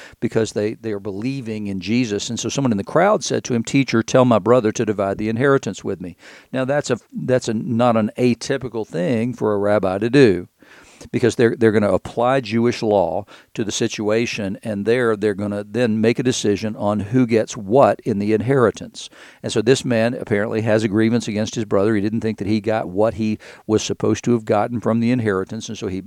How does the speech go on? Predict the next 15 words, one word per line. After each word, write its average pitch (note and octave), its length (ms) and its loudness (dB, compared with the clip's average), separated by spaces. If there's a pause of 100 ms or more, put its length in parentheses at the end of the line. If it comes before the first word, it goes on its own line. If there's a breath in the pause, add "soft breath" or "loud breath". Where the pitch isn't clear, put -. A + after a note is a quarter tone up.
he G#2 240 -8 (120)
calls G2 300 0
out A2+ 180 0
to A#2 100 -8
Jesus A2 420 -4
to B2+ 100 -4
do D#3+ 140 4
this. A2 180 0 (400 loud breath)
But G#2+ 140 -4
he, C#3+ 320 -4 (100)
Jesus, G#2 380 -6
said A#2 260 2
to A2+ 80 -2
him, G#2+ 180 0
"Man, A#2 380 2